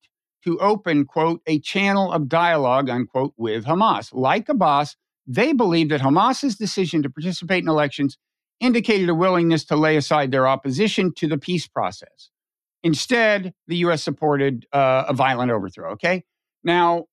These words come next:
uh, a-, and I, I wanna emphasize, some of this evidence is maybe a little sketchy. I think John rightly says that the preponderance of the evidence supports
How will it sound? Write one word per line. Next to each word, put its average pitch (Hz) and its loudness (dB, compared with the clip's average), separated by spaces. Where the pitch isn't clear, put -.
uh, 170 -2
a-, 170 -6
and 214 -2
I, 240 -4
I 254 -2
wanna 277 2
emphasize, 196 0
some 349 0
of 339 2
this 302 2
evidence 240 0
is 180 -4
maybe 175 2
a 135 2
little 208 2
sketchy. 202 -2
I 175 0
think 233 -4
John 180 2
rightly 170 0
says 139 0
that 143 -6
the 147 -8
preponderance 196 0
of 165 -2
the 151 4
evidence 139 0
supports - -4